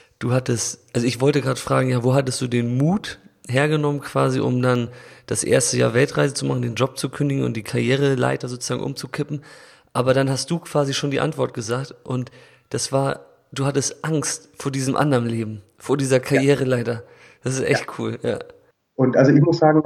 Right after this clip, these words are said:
Speaker 2: Angst ist in einer gewissen Art und Weise, ich meine, jeder hat vor irgendwelchen Dingen im Leben Angst, je nachdem, wie man Angst definiert, aber es ist ein unwahrscheinlich großer extrinsischer Motivator. Also das,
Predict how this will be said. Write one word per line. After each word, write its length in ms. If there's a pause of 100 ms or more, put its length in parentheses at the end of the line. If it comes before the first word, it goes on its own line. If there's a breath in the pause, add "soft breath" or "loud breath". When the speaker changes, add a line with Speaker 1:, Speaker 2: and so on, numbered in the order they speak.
(120)
Speaker 2:
Angst 460
ist 260
in 140
einer 220
gewissen 340
Art 240
und 100
Weise, 720
ich 100
meine, 380
jeder 200
hat 120
vor 120
irgendwelchen 400
Dingen 300
im 140
Leben 200
Angst, 340
je 60
nachdem, 300
wie 60
man 140
Angst 180
definiert, 400
aber 300 (360 loud breath)
es 160
ist 140
ein 260
unwahrscheinlich 600
großer 440
extrinsischer 680
Motivator. 800 (380 soft breath)
Also 180
das, 300